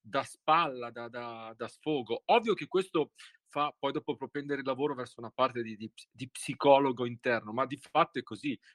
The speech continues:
E, e quando parlate settimanalmente con le persone, poi magari queste, eh, aggiungono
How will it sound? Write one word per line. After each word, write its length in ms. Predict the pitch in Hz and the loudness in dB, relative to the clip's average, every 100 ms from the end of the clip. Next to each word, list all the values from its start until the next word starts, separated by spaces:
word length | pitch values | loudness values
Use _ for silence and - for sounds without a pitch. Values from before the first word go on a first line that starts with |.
| - | -10
E, 180 | 131 - | -10 -8
e 120 | 120 _ | -12 _
quando 380 | - 139 143 | 2 2 4
parlate 500 | 143 139 151 143 - | 0 -2 2 2 0
settimanalmente 640 | 117 120 127 127 143 123 120 | -18 -16 -12 -10 -12 -10 -8
con 120 | 127 | -8
le 80 | 127 | -6
persone, 480 | 160 - 131 135 117 | -8 -8 -6 -6 -6
poi 140 | 131 | -8
magari 420 | 113 110 135 107 _ - _ | -8 -4 -2 -2 _ -20 _
queste, 460 | - 139 - 113 - _ _ | -6 -6 -4 -4 -4 _ _
eh, 300 | 101 101 - | -8 -8 -6
aggiungono 1000 | 117 110 104 147 151 139 131 131 120 | -4 -4 0 0 0 0 2 2 0